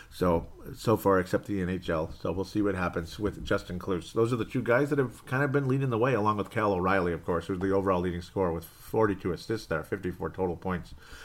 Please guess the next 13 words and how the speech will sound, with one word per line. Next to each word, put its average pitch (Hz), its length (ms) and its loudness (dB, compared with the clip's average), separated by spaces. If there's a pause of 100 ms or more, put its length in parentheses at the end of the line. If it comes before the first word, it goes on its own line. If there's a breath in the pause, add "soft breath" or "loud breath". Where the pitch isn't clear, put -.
(260 loud breath)
Kyle 92 280 0
Rao, 95 260 2
also 87 380 0
former 90 300 -2
Gopher, 85 360 0
who's 95 160 -2
been 90 200 -2
very 85 200 0
strong, 80 380 -6
the 82 80 -4
left 90 240 -2
winger 87 300 -2
there. 85 240 -6